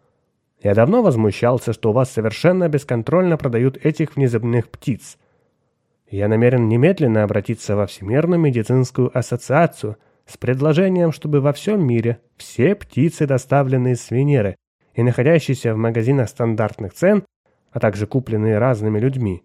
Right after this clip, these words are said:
которые содержат их у себя дома, были подвергнуты тщательнейшему осмотру. Куиджи не приносят никакой пользы, и без них на Земле будет только лучше. Хаббард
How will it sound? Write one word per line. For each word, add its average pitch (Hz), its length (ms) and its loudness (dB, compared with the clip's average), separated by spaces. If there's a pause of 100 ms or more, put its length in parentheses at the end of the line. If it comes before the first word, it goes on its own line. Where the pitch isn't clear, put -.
(140)
которые 104 320 -4
содержат 104 440 -2
их 110 160 -6
у 110 40 -6
себя 107 280 -4
дома, 95 360 -2 (1080)
были 196 240 2
подвергнуты 139 760 2
тщательнейшему 123 960 -2
осмотру. 98 720 -8 (640)
Куиджи 175 440 2
не 170 140 4
приносят 160 540 0
никакой 139 720 0
пользы, 92 480 -8 (440)
и - 80 -8
без 101 220 -6
них 185 180 2
на 196 100 0
Земле 170 320 2
будет 143 420 -2
только 113 560 2 (260)
лучше. 92 640 -6 (2250)
Хаббард 196 640 0